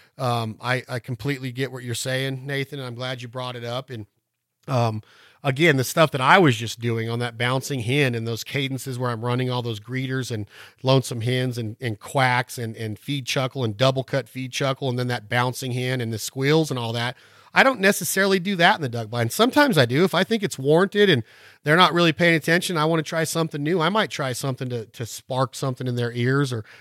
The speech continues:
tickle their ears a little bit to get 'em to turn and come check out the decoy spread and get shot at or shot with our Benellis. But, um, that's just, that's one of them deals. And again, Nathan, I appreciate it. But being a,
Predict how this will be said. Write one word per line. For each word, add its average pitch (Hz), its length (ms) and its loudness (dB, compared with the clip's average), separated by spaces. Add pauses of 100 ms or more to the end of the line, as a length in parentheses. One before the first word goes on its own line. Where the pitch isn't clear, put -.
(140)
tickle 170 340 2
their 135 200 4
ears 139 320 2
a 143 60 -2
little 143 220 0
bit 143 220 2
to 131 80 -12
get 135 120 -2
'em 131 80 -4
to 127 80 -4
turn 139 320 -2
and 123 100 0
come 139 200 -2
check 131 220 -4
out 131 180 -2
the 123 40 -8
decoy 127 380 -2
spread 135 300 -2
and 135 100 -2
get 123 160 -4
shot 127 380 0
at 139 260 2
or 117 220 -4
shot 139 500 -2
with 131 160 -8
our 123 140 -2
Benellis. 120 500 -2
But, 127 240 -6 (500)
um, 131 540 2
that's 170 220 -2
just, - 260 -4
that's 160 180 -4
one 175 140 2
of 160 60 2
them 151 120 2
deals. 151 300 2
And 139 180 -4
again, 131 300 -2
Nathan, 143 260 -2
I 139 60 -4
appreciate 156 440 -2
it. 147 80 -6
But 131 140 -2 (400)
being 202 220 8
a, 160 140 6